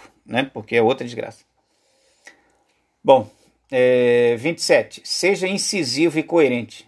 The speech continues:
ou não. Tá aqui claro que ele está brincando com esse ou não,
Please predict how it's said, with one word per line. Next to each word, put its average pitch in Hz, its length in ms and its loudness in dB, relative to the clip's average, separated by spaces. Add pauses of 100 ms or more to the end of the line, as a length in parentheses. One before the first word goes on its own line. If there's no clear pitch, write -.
ou 151 160 -2
não. 113 240 -6 (840)
Tá 113 160 0
aqui 120 200 -6
claro 127 360 2
que 131 100 -4
ele 123 80 -6
está 127 180 -2
brincando 127 540 -4
com 135 160 -4
esse 131 220 0
ou 156 120 2
não, 123 300 -2